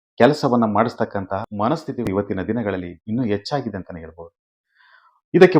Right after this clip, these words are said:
ಪೂರಕವಾಗಿ ಮೊನ್ನೆ ನಡೆದಂತಹ, ಬಿಜಾಪುರದಲ್ಲಿ ನಡೆದಂತಹ ಘಟನೆ, ಇಟ್ಟಿಗೆ ಬಟ್ಟಿಯಲ್ಲಿ ಕೆಲಸವನ್ನ ಮಾಡ್ತಕ್ಕಂತ ಕಾರ್ಮಿಕರು ಸಂಕ್ರಾಂತಿ ಹಬ್ಬಕ್ಕೆ ಊರಿಗೆ ಹೋಗಿ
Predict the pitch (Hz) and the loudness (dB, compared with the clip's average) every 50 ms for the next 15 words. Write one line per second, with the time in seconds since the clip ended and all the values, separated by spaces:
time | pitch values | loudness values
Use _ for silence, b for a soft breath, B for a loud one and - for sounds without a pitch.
0 | - 170 220 240 233 233 208 165 139 139 139 151 151 135 123 131 170 185 151 139 | 8 10 10 12 12 12 12 12 12 12 12 10 8 10 8 8 8 8 6 6
1 | 143 123 127 120 - 117 110 117 123 135 139 - - 101 104 107 - 151 156 151 | 6 8 8 6 6 4 6 8 8 8 6 4 0 -6 -4 0 2 2 4 4
2 | 135 123 113 117 110 110 110 98 90 - - _ 104 98 107 117 131 131 120 - | 2 2 4 2 2 2 0 -2 -2 -4 -8 _ -6 -2 0 2 2 0 -2 -4
3 | - 101 104 101 92 85 95 95 107 113 104 90 92 - _ _ _ _ _ _ | -6 -6 -4 -4 -4 -6 -8 -8 -8 -8 -8 -10 -10 -14 _ _ _ _ _ _
4 | _ _ _ _ _ _ _ _ _ _ _ _ _ _ - 185 180 - 254 226 | _ _ _ _ _ _ _ _ _ _ _ _ _ _ 2 2 6 6 8 10
5 | 233 214 156 175 175 - 175 151 143 135 139 143 156 156 - - - _ _ _ | 12 12 12 10 8 8 8 8 8 10 8 6 6 4 0 -8 -20 _ _ _
6 | _ _ _ _ - 139 139 175 175 - 165 139 143 127 120 123 143 - - 165 | _ _ _ _ 4 6 6 6 6 6 6 6 6 8 8 8 8 6 4 4
7 | - 120 113 98 110 101 90 85 - - _ _ _ _ _ _ _ _ - 120 | 6 4 4 4 2 2 0 0 -4 -10 _ _ _ _ _ _ _ _ 6 8
8 | 120 151 156 151 147 143 135 113 110 123 151 156 - _ _ _ _ _ _ _ | 8 10 10 8 6 4 4 4 4 4 0 -4 -10 _ _ _ _ _ _ _
9 | _ _ _ _ _ _ _ _ _ _ _ _ _ _ _ _ _ _ _ _ | _ _ _ _ _ _ _ _ _ _ _ _ _ _ _ _ _ _ _ _
10 | _ _ _ _ - - 156 170 190 - 233 226 214 214 190 165 165 - 170 156 | _ _ _ _ 4 6 8 8 10 10 10 12 12 10 10 10 8 8 8 10
11 | 143 160 196 202 156 151 139 135 143 127 | 10 10 10 10 8 6 6 8 8 6